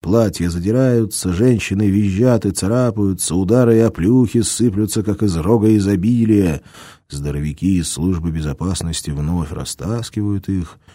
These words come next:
и теперь ведущий, встав между ними, начинает говорить.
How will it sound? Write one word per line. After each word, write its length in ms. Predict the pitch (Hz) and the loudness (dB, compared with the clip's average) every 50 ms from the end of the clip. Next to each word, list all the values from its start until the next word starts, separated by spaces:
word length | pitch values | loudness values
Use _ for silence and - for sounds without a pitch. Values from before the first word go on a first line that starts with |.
| _ _ _ _ _ _ - | _ _ _ _ _ _ -6
и 100 | 82 82 | -6 -4
теперь 380 | 78 82 82 - 131 147 139 | -2 -2 0 4 6 6 6
ведущий, 680 | 120 110 98 80 73 92 127 147 147 135 - - 120 101 | 6 6 4 4 4 2 4 4 4 2 2 0 0 0
встав 460 | - - - - 107 117 110 - - | 0 -4 -4 -2 0 0 0 -2 -2
между 320 | 101 101 95 82 78 82 | -2 -2 -2 -2 -4 -4
ними, 380 | 80 76 80 107 120 107 98 95 | -4 -2 -2 -2 -2 -2 -2 -2
начинает 580 | 92 76 - - 69 71 76 82 82 78 71 | -4 -6 -6 -8 -6 -6 -4 -4 -4 -4 -6
говорить. 840 | 71 71 69 67 67 65 60 52 - - - - - - - - - | -6 -6 -6 -6 -6 -6 -8 -10 -12 -14 -16 -16 -18 -18 -18 -20 -20